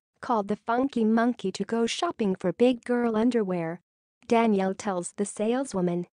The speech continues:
that their daycare center said they need three to five panties each.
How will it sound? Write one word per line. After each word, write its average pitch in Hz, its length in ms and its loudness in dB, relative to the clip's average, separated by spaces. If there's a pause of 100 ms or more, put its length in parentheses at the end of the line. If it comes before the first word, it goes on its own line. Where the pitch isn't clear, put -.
that 214 220 0
their 190 160 0
daycare 226 500 -2
center 185 340 -2
said 190 440 -6
they 214 140 2
need 208 260 2
three 247 200 0
to - 80 -4
five 240 460 -4
panties 208 760 -4 (160)
each. 214 360 -2